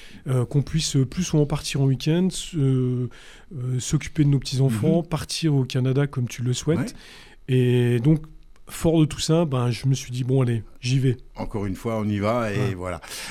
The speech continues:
Speaker 2: On peut en profiter, je pense que vous serez d'accord, pour saluer les épouses ou les époux, quand c'est la, la, la, la dame qui est, euh, aux commandes de la commune. On peut en profiter pour saluer le conjoint,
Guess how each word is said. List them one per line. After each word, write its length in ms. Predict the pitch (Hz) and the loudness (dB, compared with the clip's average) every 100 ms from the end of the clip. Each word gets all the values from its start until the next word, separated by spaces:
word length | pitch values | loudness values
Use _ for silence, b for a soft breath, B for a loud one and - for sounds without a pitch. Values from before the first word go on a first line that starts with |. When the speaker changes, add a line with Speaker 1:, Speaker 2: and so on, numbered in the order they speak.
| 190 | -4
Speaker 2:
On 140 | 127 | -2
peut 140 | 127 226 | 0 0
en 120 | 190 | -2
profiter, 580 | - 127 120 - 120 110 | 0 -2 -2 -4 -2 -2
je 100 | - | -4
pense 220 | 98 90 | -8 -6
que 80 | 107 | -6
vous 160 | 95 | -4
serez 220 | 92 - 101 | -4 -4 -2
d'accord, 420 | 98 - 190 151 | -4 -6 -8 -10
pour 400 | - 127 92 - - | -6 -4 -4 -10 -10
saluer 680 | - 180 170 131 147 214 214 B B B B | -4 -2 0 2 2 0 -4 B B B B
les 320 | 107 135 127 | 2 2 2
épouses 460 | 139 180 190 - - | 0 0 0 -2 -4
ou 120 | 190 185 | -2 2
les 240 | 156 113 | 2 2
époux, 300 | 123 190 170 | -2 -2 -4
quand 120 | 123 | -4
c'est 260 | 104 - 110 | -6 -4 -4
la, 240 | 107 98 | -2 -4
la, 280 | 92 92 92 | -6 -8 -8
la, 320 | 90 90 82 85 | -10 -10 -12 -14
la 180 | 82 85 | -16 -4
dame 320 | 110 120 101 | 2 2 0
qui 240 | - 101 | -2 -2
est, 280 | 104 - - | -2 -4 -8
euh, 500 | 90 92 85 87 87 87 | -8 -8 -10 -10 -12 -12
aux 100 | 95 | -12
commandes 600 | - 113 214 214 110 95 B B B B | -8 -6 -4 -4 -4 -4 B B B B
de 200 | 98 92 | -4 0
la 160 | 101 98 | 2 2
commune. 440 | - 123 190 208 - | 0 0 0 -2 -4
On 80 | 113 | -2
peut 160 | 214 | 0
en 140 | 208 147 | 2 0
profiter 560 | 143 131 131 120 151 | -2 -2 -4 -2 -2
pour 200 | - 104 | -2 -8
saluer 380 | - 107 104 117 | -4 -2 2 2
le 140 | 104 | 2
conjoint, 580 | 90 156 156 117 107 110 | -2 0 0 2 0 -2